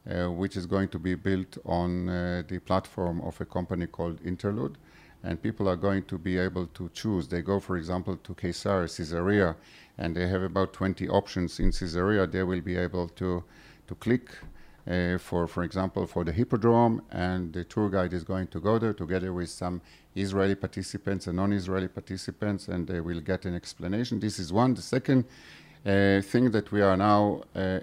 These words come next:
embarking on, we are waiting now for final approvals, is that a tour guide would go with a camera, and they will be connected to a group, mainly for high schoolers, uh, mainly in English-speaking countries,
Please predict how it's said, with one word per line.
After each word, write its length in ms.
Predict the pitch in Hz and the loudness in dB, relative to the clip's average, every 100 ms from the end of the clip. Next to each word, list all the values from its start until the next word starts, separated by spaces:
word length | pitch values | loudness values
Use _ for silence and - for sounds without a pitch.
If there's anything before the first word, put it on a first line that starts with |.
| - | -4
embarking 600 | 90 82 101 113 104 98 | -4 4 6 6 4 2
on, 240 | 104 113 | 4 4
we 180 | 101 92 | 4 4
are 180 | 90 87 | 4 4
waiting 360 | 85 98 95 92 | 2 2 2 0
now 220 | 90 90 | 2 0
for 180 | - 82 | -2 -4
final 320 | - 90 90 | 0 0 0
approvals, 540 | 87 - 151 123 113 - - - - - | -4 0 2 2 -2 -8 -20 -20 -20 -8
is 380 | 95 95 98 95 | 0 4 4 2
that 320 | 101 95 - - | 0 -2 -4 -8
a 60 | 98 | -4
tour 240 | - 123 | 4 6
guide 240 | 107 98 87 | 6 6 4
would 260 | 90 92 | 0 0
go 300 | 82 113 107 | 6 8 8
with 260 | 95 90 87 | 6 2 0
a 60 | 87 | 0
camera, 560 | - 113 123 131 147 - - - - - - | 2 4 4 4 2 -4 -20 -20 -20 -18 -4
and 440 | 92 98 101 95 | 0 2 2 0
they 140 | 95 98 | 0 2
will 220 | 98 101 | 2 0
be 120 | 90 | 0
connected 560 | - 95 101 - 101 - | 0 2 2 0 -6 -4
to 160 | 101 | -2
a 60 | 92 | 0
group, 340 | - 107 98 - - - - - | 2 2 0 -4 -14 -14 -12 0
mainly 320 | 104 117 110 | 4 6 6
for 220 | - 95 | 6 4
high 180 | 95 98 | 6 4
schoolers, 560 | - 101 104 113 110 - - - - - - | 2 0 2 2 -2 -12 -20 -20 -20 -14 -6
uh, 280 | 92 95 | -2 -2
mainly 680 | 90 101 117 120 104 82 82 | 0 6 8 8 6 4 0
in 240 | 90 95 95 | -2 0 0
English-speaking 680 | 107 104 95 - 87 85 | 0 0 0 -2 -4 -2
countries, 520 | 78 117 - 156 143 | 2 2 4 0 0